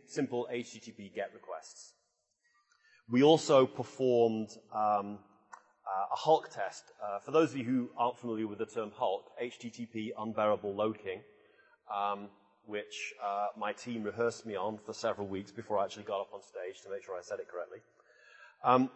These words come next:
and we actually, um, worked with, uh, another really cool company in, in this space that really specializes in, in this kind of, um, uh, cyber threat protection and, and testing, uh,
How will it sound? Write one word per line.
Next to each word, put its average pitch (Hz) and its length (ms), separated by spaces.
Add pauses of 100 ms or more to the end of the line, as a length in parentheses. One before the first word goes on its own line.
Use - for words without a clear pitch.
(220)
and 156 100
we 185 100
actually, 202 500
um, 135 420 (240)
worked 147 460
with, 123 480
uh, 117 300
another 135 300
really 123 260 (100)
cool 117 160
company 107 720
in, 104 520
in 107 160
this 107 160
space 101 520
that 113 180
really 110 140
specializes 104 920
in, 101 320 (440)
in 104 220
this 113 140
kind 104 320
of, 98 100 (300)
um, 85 140 (520)
uh, 73 360 (360)
cyber 107 280
threat 104 220
protection 110 440
and, 95 200
and 98 100
testing, 95 380 (500)
uh, 95 120